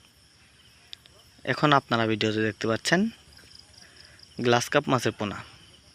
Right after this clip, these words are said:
গ্লাস কাপ মাছ সাধারণত প্রাকৃতিক খাদ্য খেয়েই বেঁচে থাকতে পারে এবং অতি দ্রুত সময়ে বৃদ্ধি পায়। ঘাস কাপ মাছকে পুকু-, ঘাস কাপ মাছের পুকুরে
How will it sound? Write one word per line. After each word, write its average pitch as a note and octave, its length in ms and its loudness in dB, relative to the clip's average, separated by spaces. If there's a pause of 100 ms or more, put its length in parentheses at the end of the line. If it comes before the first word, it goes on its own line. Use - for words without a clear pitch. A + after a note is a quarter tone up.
(840)
গ্লাস A#2+ 260 0
কাপ D3 240 0
মাছ D3+ 180 2
সাধারণত B2+ 680 2 (1080)
প্রাকৃতিক D3 560 2
খাদ্য C3 280 2
খেয়েই D3+ 280 2 (180)
বেঁচে B2+ 240 2
থাকতে A#2 240 0
পারে C3+ 280 -2 (720)
এবং C#3 300 2 (200)
অতি F3 300 4
দ্রুত C3 380 4
সময়ে C#3+ 420 2
বৃদ্ধি A#2 360 -2
পায়। F#2 200 -4 (1900)
ঘাস A#2+ 200 2
কাপ C3+ 220 0
মাছকে F#3 420 2 (1120)
পুকু-, G2+ 480 -2
ঘাস A#2 220 0
কাপ C3 180 0
মাছের C3 220 0
পুকুরে D#3+ 460 2